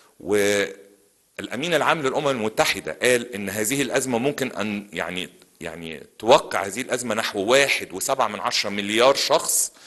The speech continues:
يعني أكتر من خمس البشرية، في براثن الفقر والعوز والجوع، في،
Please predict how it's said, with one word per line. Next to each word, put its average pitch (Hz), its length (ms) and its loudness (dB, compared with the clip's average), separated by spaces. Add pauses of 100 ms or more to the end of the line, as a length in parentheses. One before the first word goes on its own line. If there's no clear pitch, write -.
(140)
يعني 104 220 0
أكتر 127 400 -2
من 95 160 -6
خمس 143 400 -2
البشرية، 117 720 0 (320)
في 117 180 -2
براثن 143 640 6 (240)
الفقر - 480 -4 (520)
والعوز 98 520 4
والجوع، 92 520 -4 (840)
في، 98 220 -14